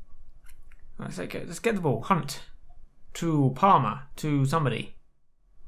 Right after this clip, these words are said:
They got Alexandru Maxim as, as still. Plattenhart with a throw. Finds Carvalho. Tickles it to Grealish. No. Oh, he does now. Grealish, ball across.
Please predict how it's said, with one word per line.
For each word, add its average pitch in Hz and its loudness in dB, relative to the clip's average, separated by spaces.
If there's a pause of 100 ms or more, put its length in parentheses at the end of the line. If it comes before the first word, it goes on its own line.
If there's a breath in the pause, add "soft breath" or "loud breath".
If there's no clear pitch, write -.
(1000)
They 220 0
got 202 -2
Alexandru 175 4
Maxim 160 -2
as, 113 -6
as 135 -2
still. 151 0 (460 loud breath)
Plattenhart 185 8
with 143 4
a 131 6
throw. 135 8 (300 loud breath)
Finds 202 6
Carvalho. 123 6 (180)
Tickles 180 2
it 180 0
to - -6
Grealish. 180 2
No. 185 2 (580)
Oh, 175 2
he 175 4
does 180 2
now. 147 4 (400)
Grealish, 180 2 (120)
ball 202 8
across. 220 4